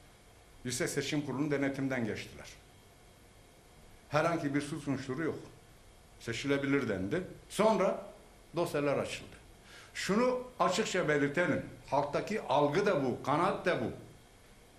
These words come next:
Biz oraya derler ya, hani "Biz polise düştüğümüzde la biz sizi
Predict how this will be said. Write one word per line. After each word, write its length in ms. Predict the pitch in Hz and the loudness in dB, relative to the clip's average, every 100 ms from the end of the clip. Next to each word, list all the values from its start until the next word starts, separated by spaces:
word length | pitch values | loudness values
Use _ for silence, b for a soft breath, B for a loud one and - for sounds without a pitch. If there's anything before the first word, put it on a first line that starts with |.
| - - - | -20 -20 -4
Biz 220 | 196 214 | 0 0
oraya 640 | 226 240 233 156 165 - - - - - | 4 6 8 8 4 2 -10 -16 -20 0
derler 360 | 151 226 247 185 | 4 4 6 4
ya, 280 | 143 - - | 4 0 -4
hani 180 | 143 143 | -2 0
"Biz 140 | 139 | -2
polise 400 | - 165 165 196 | 0 0 2 0
düştüğümüzde 460 | 156 - 170 165 190 | 0 -2 -4 0 2
la 260 | 185 170 156 | 4 2 0
biz 60 | |
sizi 360 | 151 160 185 | -6 -2 -2